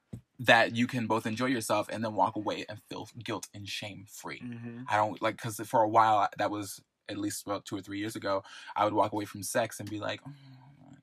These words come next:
Speaker 1: I'm scared. I hope I, this doesn't happen to me. I hope this doesn't, oh, I feel guilty."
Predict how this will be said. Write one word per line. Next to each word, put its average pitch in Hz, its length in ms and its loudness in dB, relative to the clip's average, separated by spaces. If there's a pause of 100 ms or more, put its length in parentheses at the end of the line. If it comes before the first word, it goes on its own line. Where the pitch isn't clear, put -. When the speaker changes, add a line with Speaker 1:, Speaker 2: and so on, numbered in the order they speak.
(140)
Speaker 1:
I'm 135 80 -18
scared. 135 300 -6
I 127 40 -8
hope 135 140 -6
I, 135 100 -6
this 123 200 -8
doesn't 135 180 -6
happen 135 180 -6
to 135 40 -4
me. 135 140 0
I 127 40 -4
hope 127 140 -6
this 135 140 -12
doesn't, 135 200 -6 (380)
oh, 160 80 -2
I 156 100 0
feel 160 180 -2
guilty." 143 560 -2